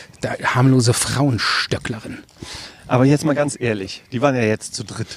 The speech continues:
Speaker 2: und sahen ganz nett aus.
Speaker 1: Ja.
Speaker 2: Oder, äh, ich sag mal so, normale, mittelalte Frauen.
Speaker 1: Ja.
Speaker 2: Du, du kannst jetzt schlecht irgendwie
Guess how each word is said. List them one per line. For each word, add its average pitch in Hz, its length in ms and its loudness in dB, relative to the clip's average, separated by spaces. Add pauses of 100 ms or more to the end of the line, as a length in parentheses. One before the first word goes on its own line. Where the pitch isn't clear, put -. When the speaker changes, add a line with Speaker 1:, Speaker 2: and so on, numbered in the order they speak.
(140)
Speaker 2:
und 110 120 -2
sahen 107 220 2
ganz 101 300 -4 (120)
nett 110 200 4
aus. 98 380 -2
Speaker 1:
Ja. 120 200 2 (160)
Speaker 2:
Oder, 110 380 2
äh, 110 120 0
ich 110 140 -4
sag 107 160 0
mal 101 120 2
so, 95 200 -2 (500)
normale, 110 800 -2 (440)
mittelalte 113 920 0 (140)
Frauen. 98 260 -4 (220)
Speaker 1:
Ja. 117 160 2 (840)
Speaker 2:
Du, 135 120 -2
du 113 140 -8
kannst 143 260 2
jetzt 131 180 -2
schlecht 139 340 -2
irgendwie 131 540 4